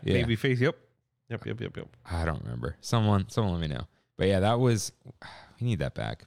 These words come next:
Speaker 1: But Tomorrowland's dead. Uh, so we just get dance parties.
Speaker 2: Yeah. Pixar dance parties too.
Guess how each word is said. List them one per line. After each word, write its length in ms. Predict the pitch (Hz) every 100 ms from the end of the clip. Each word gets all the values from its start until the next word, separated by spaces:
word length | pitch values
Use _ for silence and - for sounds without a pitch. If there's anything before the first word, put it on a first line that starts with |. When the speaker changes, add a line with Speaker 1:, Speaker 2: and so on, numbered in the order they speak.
| _
Speaker 1:
But 360 | 92 80 - -
Tomorrowland's 480 | 117 117 98 90 78
dead. 300 | 76 73 - _ _
Uh, 300 | - 62 60 85 - _ _ _ _ _ _
so 380 | - - - 80 _ _ _ _ -
we 60 |
just 140 | - -
get 120 | 78
dance 240 | 57 57
parties. 420 | - - - - - -
Speaker 2:
Yeah. 140 | - - - _ _ _ _ _ _ _ _ _ _ _ _ _ -
Pixar 300 | 190 - 113
dance 180 | 104 101
parties 260 | 101 107
too. 160 | - 175